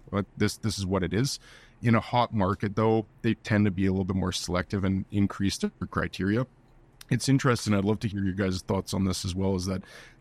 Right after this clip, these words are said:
a personal guarantee, especially in these small spaces, are very hard to enforce because it's, you're, sometimes you're trying to get blood out of a rock. Uh, if the company's not paying their rent, it's very hard to say,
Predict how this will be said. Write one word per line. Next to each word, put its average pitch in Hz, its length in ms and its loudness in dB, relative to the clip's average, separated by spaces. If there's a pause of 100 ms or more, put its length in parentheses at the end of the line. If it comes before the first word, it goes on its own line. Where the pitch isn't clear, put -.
(120)
a - 60 -4
personal 147 480 2
guarantee, 107 640 2
especially - 720 -2
in 101 100 4
these 92 160 0
small 87 380 0
spaces, 127 680 0 (300)
are 101 140 0
very 104 500 0
hard 117 280 0
to 113 140 2
enforce 90 600 -4 (140)
because 117 340 2
it's, - 380 -6
you're, 117 160 0 (100)
sometimes 151 400 2
you're 113 80 -2
trying 135 200 0
to 127 60 4
get 104 200 0 (480)
blood 110 240 2
out 107 100 2
of 95 140 0
a 92 60 -2
rock. 87 480 0 (280)
Uh, 95 260 4
if 98 120 0
the 107 80 -2
company's 127 420 2
not 104 220 2
paying 101 260 4
their 85 160 0
rent, 92 480 0 (420)
it's - 280 -4 (100)
very 113 360 4
hard 101 320 2
to 101 60 -2
say, 92 540 0